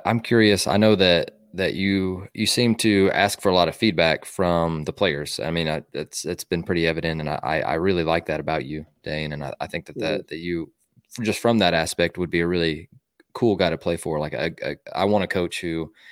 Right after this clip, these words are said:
Speaker 1: hey, who's, who is in it for us, number one, but also wants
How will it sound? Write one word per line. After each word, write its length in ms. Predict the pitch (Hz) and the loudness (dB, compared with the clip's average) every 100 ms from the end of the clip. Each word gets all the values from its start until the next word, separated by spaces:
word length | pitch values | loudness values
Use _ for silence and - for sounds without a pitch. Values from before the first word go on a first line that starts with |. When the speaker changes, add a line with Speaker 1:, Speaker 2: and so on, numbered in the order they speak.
| - _ | -20 _
Speaker 1:
hey, 400 | 98 95 92 - | 0 2 2 0
who's, 420 | 101 92 85 - - | -4 -4 -4 -8 -10
who 300 | - 95 87 | -6 -4 -2
is 180 | 87 82 | -2 -2
in 160 | 82 104 | 0 -2
it 80 | - | 0
for 160 | 90 | 0
us, 360 | 85 92 - - | 0 -2 -8 -8
number 180 | 87 85 | -6 -4
one, 420 | 82 85 85 82 | 0 0 0 -2
but 140 | 76 71 | -2 0
also 320 | 90 - 87 | 0 0 -4
wants 500 | 80 82 - - | -2 -4 -4 -8